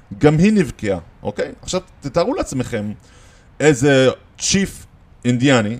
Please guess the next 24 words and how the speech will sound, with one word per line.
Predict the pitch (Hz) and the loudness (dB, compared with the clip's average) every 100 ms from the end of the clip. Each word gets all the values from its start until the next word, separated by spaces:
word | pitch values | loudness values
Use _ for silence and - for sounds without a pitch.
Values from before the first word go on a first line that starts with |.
| - | -10
כן? | - 117 165 - _ | -6 -4 -6 -16 _
שואלים | - 156 170 240 | -2 2 4 2
אותו | - 156 | 0 2
ילדים, | 147 139 120 | 2 0 -4
"תגיד, | 143 151 - - _ - | -6 -8 -12 -16 _ -10
למה | - 403 403 370 175 123 107 101 | -8 -6 -6 -4 -4 -2 -4 -4
הנהר | 98 104 101 95 92 92 95 117 156 | -6 -4 -2 -2 -4 -4 -4 -2 -2
המיסיסיפי | 143 120 123 - 175 | -4 -6 -6 -10 -10
פתאום | 180 - 123 | -8 -4 -2
נבקע | 107 - 92 | -4 -6 -6
לשתיים? | 95 - 90 82 | -6 -10 -12 -6
מה | - | -6
קרה?" | 370 247 151 _ _ - - - - _ | -6 -10 -12 _ _ -20 -20 -20 -20 _
אם | 98 120 110 92 | -6 -4 -4 -6
יש | 95 | -8
לו | 110 | -8
ניסיון, | 107 - 80 76 92 - - - - - - - - - - | -8 -8 -10 -10 -14 -20 -20 -20 -20 -20 -20 -20 -20 -20 -16
הוא | - | -10
זוג | 82 92 | -6 -4
להם, | 151 294 | -4 -6
"תשמעו, | 104 113 113 - - - - - - | -8 -8 -8 -10 -20 -20 -20 -18 -12
הקדוש | - 95 - | -8 -6 -2
ברוך | 127 196 170 | 0 0 -2
הוא, | 110 107 | -6 -8